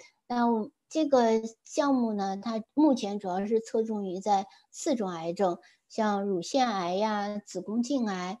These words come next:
还有这个射护腺癌，就是前列腺癌，还有结肠癌、直肠癌。那么在新泽西的二十一个县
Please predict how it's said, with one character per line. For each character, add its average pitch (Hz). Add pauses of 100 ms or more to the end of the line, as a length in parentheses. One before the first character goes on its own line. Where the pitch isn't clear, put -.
(240)
还 190
有 185
这 202
个 196
射 240
护 240
腺 233
癌， 190
就 190
是 180
前 175
列 220
腺 220
癌， 175 (300)
还 190
有 185
结 180
肠 208
癌、 196
直 202
肠 208
癌。 175 (440)
那 254
么 220
在 226
新 277
泽 262
西 262
的 233
二 254
十 254
一 269
个 262
县 240